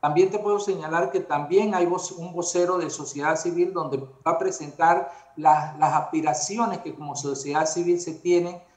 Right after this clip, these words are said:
hacia mejorar la calidad de vida de las personas con discapacidad. Pero es importante también señalarte a ti y a todos los estimados radioescuchas, como el día de ayer escuchaba el poeta del pueblo,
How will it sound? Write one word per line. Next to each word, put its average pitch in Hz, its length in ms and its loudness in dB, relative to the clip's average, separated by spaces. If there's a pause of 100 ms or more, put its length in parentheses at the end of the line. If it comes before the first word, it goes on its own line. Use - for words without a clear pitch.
(140)
hacia 151 440 2
mejorar 151 760 2
la 151 160 2
calidad 151 400 2
de 160 80 -2
vida 165 220 0
de 165 80 0
las - 100 0
personas 160 400 -4
con 160 160 -6
discapacidad. 147 760 -2 (220)
Pero 233 440 2
es 214 140 2
importante 202 760 0
también 185 560 0
señalarte 175 1040 2 (280)
a 151 180 -4
ti 202 320 4
y 160 80 0
a 151 100 0
todos 175 160 2
los 175 300 0
estimados 151 840 0
radioescuchas, 151 920 4
como 147 600 0
el 147 140 -2
día 190 180 8
de 196 80 4
ayer 185 400 2
escuchaba 160 540 0
el 175 80 2
poeta 170 380 2
del 165 180 4
pueblo, 143 540 4